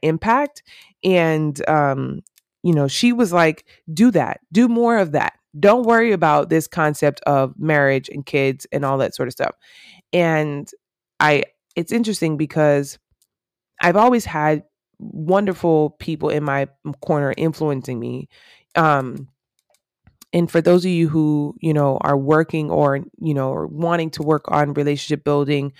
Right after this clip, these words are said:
with community, I definitely want to do a workshop on that. Um, you know, a seminar where we talk about it and unpack,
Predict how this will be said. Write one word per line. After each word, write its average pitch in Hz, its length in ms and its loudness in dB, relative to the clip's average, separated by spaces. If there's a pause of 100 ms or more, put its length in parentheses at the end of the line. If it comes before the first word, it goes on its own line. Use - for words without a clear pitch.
(260)
with 156 180 2
community, 151 480 -2
I 143 80 0
definitely 160 480 0
want 143 300 -2
to 143 100 -10
do 147 180 0
a 135 40 -2
workshop 135 440 -4
on 180 180 -2
that. 185 280 0 (460)
Um, 139 560 -4 (160)
you 170 100 -4
know, 143 80 0
a 139 80 -4
seminar 160 480 0
where 151 100 0
we 143 120 -4
talk 175 320 -4
about 156 320 0
it 151 160 0
and 139 120 -8
unpack, - 640 -6